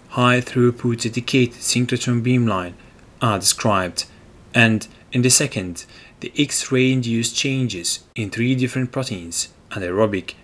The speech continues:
and low oxygen conditions, are investigated and correlated with the absorbed dose. Studies in X-field science are represented by a report on simulations of ultrafast dynamics on protic ionic liquids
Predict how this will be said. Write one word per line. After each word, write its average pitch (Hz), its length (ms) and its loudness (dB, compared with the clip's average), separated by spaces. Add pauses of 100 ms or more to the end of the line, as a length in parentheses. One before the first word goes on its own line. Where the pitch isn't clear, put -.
and 107 140 -2
low 123 240 4
oxygen 123 320 0
conditions, 123 640 -2 (360)
are 107 200 4
investigated 92 840 -2 (340)
and 104 140 -6
correlated 110 640 2 (260)
with 110 100 -2
the 113 60 6
absorbed 123 720 0
dose. 95 520 -4 (640)
Studies 123 640 2 (120)
in 117 80 0
X-field 113 680 -2
science 104 460 -2
are 110 220 0
represented 107 840 -4
by 98 120 -2
a 92 100 0
report 101 640 -2 (340)
on 110 180 -2
simulations 117 840 0 (300)
of - 140 -16
ultrafast 135 680 0
dynamics 101 680 -2 (180)
on 101 100 -8
protic - 560 -6
ionic 92 340 -6
liquids - 560 0